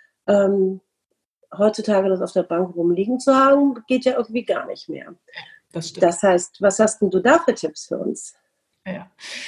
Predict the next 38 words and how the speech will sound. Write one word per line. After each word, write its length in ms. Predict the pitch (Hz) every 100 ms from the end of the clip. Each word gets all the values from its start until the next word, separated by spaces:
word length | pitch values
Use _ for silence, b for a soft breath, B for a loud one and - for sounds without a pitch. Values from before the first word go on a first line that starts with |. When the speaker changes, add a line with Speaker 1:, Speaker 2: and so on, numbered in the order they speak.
| B B -
Speaker 2:
Also 240 | 190 190 202
ich 320 | 202 208 220
erkläre 420 | 220 220 233 247
den 180 | 220 208
Kunden 240 | 240 226
dann 120 | 208 208
immer 140 | 208
das 180 | 208 -
magische 480 | 190 165 214 220 196
Dreieck 300 | 185 180 185
der 120 | 180
Geldanlage. 640 | 170 254 240 233 247 254
Da 80 | 233
gibt's 240 | 202 - -
auch, 340 | 175 185 - 175 175
ähm, 360 | 175 185 - _ _ _ _ _ -
eine 200 | 190 196
Podcast-Episode 800 | 233 233 233 214 226 214 220 214
von 140 | 220
mir 140 | 214 208
von 240 | 214 208
und 80 | 185
da 60 | 185
gibt's 180 | 185
auch 80 | -
ein 60 | 185
kleines 300 | 190 185 180
Video 240 | 196 226 202
dazu 320 | 196 196 165
auf 120 | 175
YouTube. 380 | 190 202 226 214
Also 160 | 156
das 140 | 170 175
kann 140 | 202
man 120 | 196
sich 160 | 180 -
noch 120 | 175
nachgucken. 500 | 180 180 - 226 240